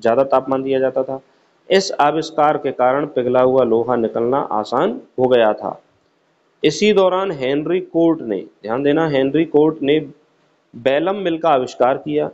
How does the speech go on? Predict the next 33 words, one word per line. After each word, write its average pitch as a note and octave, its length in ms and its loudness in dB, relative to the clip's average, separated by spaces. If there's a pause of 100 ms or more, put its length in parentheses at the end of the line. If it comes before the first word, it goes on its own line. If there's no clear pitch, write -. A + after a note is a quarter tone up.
(160)
इसके C#3+ 260 -2
अंतर्गत F3 480 0
शुद्ध F3+ 360 -2
लोहे D3+ 340 2
की D#3 120 -8
छड़ें C#3+ 320 -2
तैयार C#3+ 300 2
करने C3 300 -8
के B2+ 120 -6
लिए C#3+ 180 -2
भाप A#2 340 -4
की C3+ 80 -8
ऊर्जा A#2+ 300 -2
का A#2+ 140 -2
इस्तेमाल A#2 460 -6
किया A2 300 -2
जाने G#2 240 -4
लगा G2+ 220 -10
था। F2+ 220 -14 (600)
सत्रह F3+ 460 0
सौ G3 160 0
अस्सी F3+ 400 -2
के F3 140 2
दशक C#3+ 380 0
से D#3+ 240 2
कपास D#3+ 540 0
उद्योग C#3+ 400 0
को C#3+ 80 0
अत्यधिक C3+ 440 0
महत्व B2 300 -2
दिया C3 220 2
जाने C#3 220 0
लगा। C#3+ 300 0